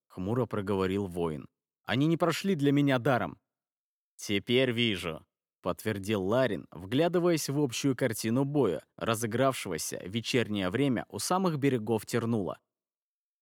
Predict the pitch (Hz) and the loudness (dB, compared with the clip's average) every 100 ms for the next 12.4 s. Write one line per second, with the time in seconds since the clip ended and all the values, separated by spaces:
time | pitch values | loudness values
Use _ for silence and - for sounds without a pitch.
0 | _ 110 92 90 104 101 113 110 - _ | _ 0 0 -2 0 4 4 4 -2 _
1 | _ - 98 117 123 - 175 165 135 120 | _ -2 2 2 0 2 2 2 0 -2
2 | 143 139 113 92 107 - 107 - - 95 | 2 2 2 0 -4 -4 -4 -6 -4 -2
3 | - 113 117 - 65 - 95 101 143 156 | 2 2 2 -4 -10 -6 -2 2 4 2
4 | 151 147 139 131 143 139 110 113 104 120 | 2 2 2 2 2 2 2 -2 -4 -2
5 | 107 101 98 98 95 113 135 139 - 107 | 0 0 -2 0 0 2 2 0 0 0
6 | 117 - 147 143 160 139 92 73 - _ | 0 0 0 2 2 2 0 -6 -12 _
7 | - - 113 98 110 156 151 73 - 92 | -14 -4 -2 0 0 0 -2 -10 -10 -4
8 | 101 113 185 190 - 185 196 - 156 139 | -4 0 0 0 2 2 2 2 2 4
9 | 147 151 - 131 117 123 139 135 135 135 | 2 0 -4 -2 0 0 0 0 -2 -2
10 | 120 120 110 113 104 110 - 127 151 147 | -2 -2 0 -2 -2 -4 -4 0 2 0
11 | - 117 120 127 117 113 98 98 101 - | 0 -2 0 0 0 -2 -2 -2 -2 -4
12 | - 151 - - | -4 -4 -4 -14